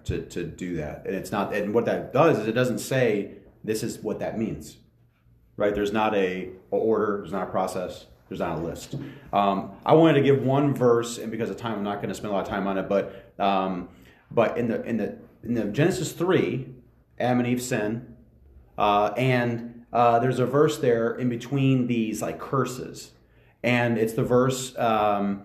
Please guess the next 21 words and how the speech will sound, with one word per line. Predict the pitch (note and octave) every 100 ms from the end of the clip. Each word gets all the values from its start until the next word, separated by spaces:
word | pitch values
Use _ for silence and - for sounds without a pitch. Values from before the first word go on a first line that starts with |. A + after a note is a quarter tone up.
| - _ _ -
I'm | A#2
gonna | A2+
read | A2+ A2+
to | -
you. | A2+
It | G#2+
says, | A2+ B2
"Unto | A#2+
the | B2
woman | A2+ A#2
he | G#2+
said, | A2 A#2+
I | A2 G#2+
will | G#2
greatly | A2 A2 A2
multiply | G#2+ A2 A2+
thy | G2+
sorrow | G2+ A2+ G#2+ G#2+
and | G#2
thy |
conception. | - G2 - A#2+ - B2 A2+